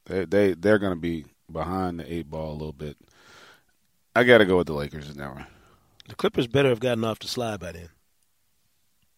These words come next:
Speaker 2: They better have won a game before then.
Speaker 1: Well, they ain't got many
Speaker 2: If,
Speaker 1: more
Speaker 2: if this
Speaker 1: chances.
Speaker 2: losing streak is still rolling by Monday, woo, sizzling hot.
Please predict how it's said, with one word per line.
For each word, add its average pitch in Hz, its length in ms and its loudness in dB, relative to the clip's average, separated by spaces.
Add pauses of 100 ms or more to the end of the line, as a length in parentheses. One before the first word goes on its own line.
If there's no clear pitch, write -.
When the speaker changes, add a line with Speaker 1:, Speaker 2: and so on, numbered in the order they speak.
(200)
Speaker 2:
They 151 100 6
better 156 200 6
have 135 140 6
won 131 140 4
a 117 60 0
game 127 240 0
before 110 300 -4
then. 95 160 -14 (400)
Speaker 1:
Well, 80 100 -10
they 101 160 6
ain't 180 100 4
got 170 160 10
many 151 180 4
Speaker 2:
If, 139 80 4
Speaker 1:
more 135 120 6
Speaker 2:
if - 40 2
this - 80 2
Speaker 1:
chances. 151 240 8
Speaker 2:
losing 175 160 2
streak - 320 0
is 170 80 2
still 175 300 4
rolling 190 380 6 (800)
by 147 140 4
Monday, 220 400 4 (640)
woo, 453 240 10 (800)
sizzling 180 680 6
hot. 113 280 -2